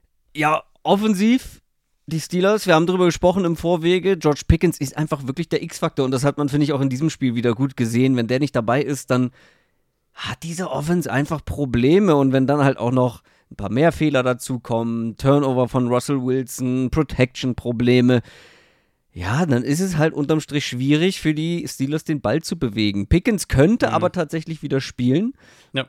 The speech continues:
Speaker 1: Und das ist die erste gute Nachricht aus Steelers Perspektive. Die zweite gute ist eine schlechte für die Chiefs, denn sehr wahrscheinlich wird Chris Jones, ähm, ausfallen oder könnte zumindest ausfallen. Der hat sich am Samstag verletzt. Das sind schon mal zwei Nachrichten,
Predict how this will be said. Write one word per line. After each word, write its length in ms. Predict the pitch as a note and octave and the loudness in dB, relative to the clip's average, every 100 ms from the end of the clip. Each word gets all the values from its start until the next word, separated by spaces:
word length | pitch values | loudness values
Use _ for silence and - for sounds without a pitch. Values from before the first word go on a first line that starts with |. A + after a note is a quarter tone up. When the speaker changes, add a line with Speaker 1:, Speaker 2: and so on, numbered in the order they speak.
| - | 0
Speaker 1:
Und 680 | F3 E3 F3+ F3 - - | 4 6 4 0 -6 -2
das 160 | C3+ D3+ | 0 2
ist 160 | F3+ | 0
die 100 | C#3 | 0
erste 300 | B2 C3+ - | 2 2 0
gute 260 | D#3+ F3+ F#3+ | -2 -4 -4
Nachricht 380 | F#3 F#3+ G#3 F#3+ | 0 -2 -2 -4
aus 140 | F3+ | -6
Steelers 280 | - F#3 F#3+ | -4 -4 -4
Perspektive. 600 | - F#3 - F3+ G3 G3 | -4 -6 -6 -6 -4 -2
Die 160 | C#3+ A#2 | -2 -2
zweite 680 | - A2+ A#2+ F#3 B3 G3+ | -6 0 4 4 4 0
gute 440 | C3+ C3 C3+ C3+ D3+ | 2 2 2 4 2
ist 180 | D3 B2+ | 2 0
eine 180 | C#3+ | 2
schlechte 320 | C3 E3 D#3+ D#3+ | 2 0 -2 -6
für 120 | C#3 | -8
die 120 | A#2 | -8
Chiefs, 380 | - F#3 A3 - | -6 -6 -6 0
denn 240 | C#3 C3+ - - _ _ - | 4 4 0 -10 _ _ -12
sehr 320 | G#2+ A#2+ F#3+ | 0 2 4
wahrscheinlich 600 | G#3+ - D3 D#3+ D#3 C#3 | 2 2 2 2 -2 -4
wird 200 | B2 - | -6 -4
Chris 200 | C#3 - | -6 -6
Jones, 520 | - C#3+ - - - - _ _ | -2 0 0 -4 -10 -20 _ _
ähm, 340 | G#2+ G#2 G#2 G#2 | -4 -2 -2 -4
ausfallen 800 | F#2+ G#2+ - - F#2+ G#2 G3+ A3+ | -4 -4 -6 -6 -4 -2 -4 -8
oder 180 | - - | -12 -12
könnte 380 | - C3+ E3 A2 | 0 0 0 -4
zumindest 440 | - G2 F2+ - | -6 -6 -6 -8
ausfallen. 440 | - F#2+ - F#2+ A#2 | -8 -8 -6 -6 -4
Der 80 | A2 | -6
hat 80 | |
sich 120 | G#2 G#2 | -6 -8
am 120 | G2+ | -6
Samstag 360 | A2+ - G#2 | -6 -6 -10
verletzt. 440 | - F2 G2 - - - - _ _ _ _ _ | -10 -8 -8 -8 -18 -20 -20 _ _ _ _ _
Das 240 | G#2+ G2 - | -4 -2 0
sind 180 | D3 - | 0 2
schon 120 | G3 | 2
mal 180 | F#3+ F#3+ | 2 0
zwei 220 | D#3 D#3+ | 2 2
Nachrichten, 1040 | D3 D3+ E3+ F#3+ - F#3 F#3+ F#3+ G3+ G3 | 4 2 2 -2 -2 -2 0 0 -2 -6